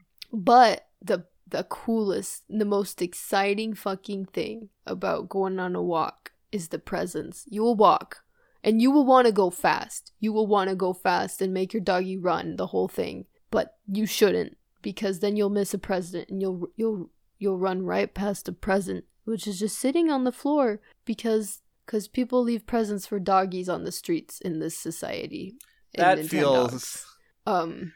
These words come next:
Speaker 1: that feels dangerous.
Speaker 2: Well, in, in the Nin-, Nintendog society, every, no, nobody ever gets hurt ever except a little tummy ache.
Speaker 1: Well,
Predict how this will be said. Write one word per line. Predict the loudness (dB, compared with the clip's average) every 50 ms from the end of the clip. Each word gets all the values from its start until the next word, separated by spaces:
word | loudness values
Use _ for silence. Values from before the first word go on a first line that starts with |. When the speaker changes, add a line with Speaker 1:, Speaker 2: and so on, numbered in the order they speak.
| _ _ -4
Speaker 1:
that | -4 -2 2
feels | 4 4 4 2 2
dangerous. | 0 0 2 2 0 -2 -2 -2 -2 -2 -2 -4 -8 -12 -12 -14 -16 -20 -20 _ _ -2
Speaker 2:
Well, | 2 4 6 6 4 2 -2 -2 0
in, | 2 2 2 0 -6 -2 0
in | 2 2 2 0 -2 -6 -8 -4
the | 0 2 2 4 4
Nin-, | 2 2 0 -2 -4 -6 -8 -4 0 0 0 0
Nintendog | 0 0 -2 0 2 2 2 2 0 -2
society, | -2 -2 -2 -2 -2 -4 -2 -2 -4 -4 -4 -6 -6 -4
every, | -4 -4 -4 -4 -4 -6 -6 -8 _ _ _ _ _ _ _ _ -18 -10
no, | -6 -4 -4 -4 -4 -4
nobody | -4 -4 -4 -4 -4 -6 -4 -4 -4 -6
ever | -6 -8 -10
gets | -12 -10 -10 -12 -12 -14
hurt | -12 -10 -10 -10 -10
ever | -10 -12 -12 -12 -10 -10
except | -10 -12 -10 -12 -12 -10 -10
a | -12
little | -10 -8 -8 -8
tummy | -10 -12 -12 -10 -10 -8 -6 -6
ache. | -6 -6 -8 -6
Speaker 1:
Well, | -4 0 0 0 0 -2 -4